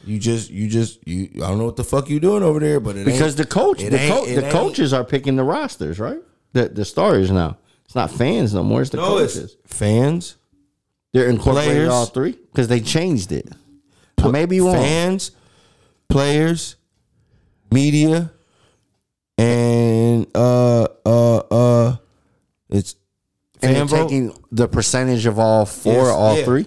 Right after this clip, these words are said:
Speaker 1: all
Speaker 2: to
Speaker 1: four.
Speaker 2: factor the,
Speaker 1: Fan
Speaker 2: the
Speaker 1: vote, player vote, media vote.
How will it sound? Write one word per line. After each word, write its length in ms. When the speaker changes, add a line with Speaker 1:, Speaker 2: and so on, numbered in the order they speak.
Speaker 1:
all 200
Speaker 2:
to 100
Speaker 1:
four. 80
Speaker 2:
factor 380
the, 280
Speaker 1:
Fan 120
Speaker 2:
the 80
Speaker 1:
vote, 380
player 260
vote, 340
media 360
vote. 380